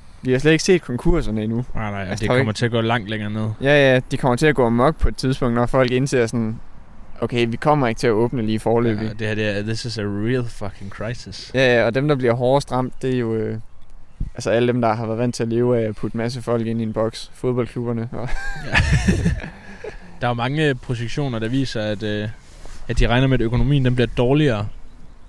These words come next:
Speaker 2: med den her krise, end den gjorde i, øh, efter to tusind og otte-krisen.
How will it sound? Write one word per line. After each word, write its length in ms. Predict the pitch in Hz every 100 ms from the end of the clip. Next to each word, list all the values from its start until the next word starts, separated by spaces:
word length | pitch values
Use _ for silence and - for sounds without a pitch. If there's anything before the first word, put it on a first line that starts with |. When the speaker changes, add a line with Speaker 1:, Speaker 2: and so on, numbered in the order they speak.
| - -
Speaker 2:
med 160 | 117
den 140 | 135 135
her 80 |
krise, 360 | 123 127 123 120
end 100 | 110
den 120 | 117 104
gjorde 440 | 117 120 123 117
i, 240 | 110 104
øh, 80 | 107
efter 220 | 107 -
to 120 | - 127
tusind 180 | 117
og 60 | 101
otte-krisen. 500 | 117 123 - 113 113